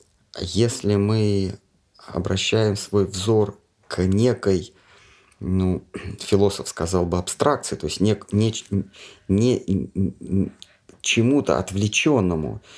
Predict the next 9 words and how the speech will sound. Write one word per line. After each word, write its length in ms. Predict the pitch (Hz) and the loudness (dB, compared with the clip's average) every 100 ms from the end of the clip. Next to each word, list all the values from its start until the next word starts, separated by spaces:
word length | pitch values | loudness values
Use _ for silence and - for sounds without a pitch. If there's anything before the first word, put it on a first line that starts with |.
| - | -16
чему-то, 680 | - - 104 127 120 104 95 - - _ - _ - - - | -6 0 2 2 2 0 0 -8 -20 _ -20 _ -20 -20 -4
а, 220 | 90 90 | -2 -2
в 60 | - - | -6 0
философском 540 | 98 101 113 101 - | 2 2 0 -2 -4
смысле 500 | 98 98 101 - 92 - | -4 -2 -2 -2 -2 0
не 220 | 101 113 | 2 2
от 220 | 95 - | 0 0
мира 360 | 110 127 107 87 | 0 2 0 -2
сего, 640 | - 82 104 170 139 | -4 -4 0 0 0